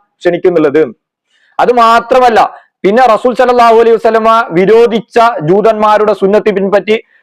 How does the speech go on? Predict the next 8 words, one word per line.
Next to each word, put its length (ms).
ഖബർ 240
വിഗ്രഹങ്ങൾ 640
ഉണ്ടാക്കിയ 440
ആ 260
വി-, 140
ആറായിരക്കണക്കിന് 760
കേരളത്തിൽ 460
വിഗ്രഹങ്ങളുണ്ട്, 640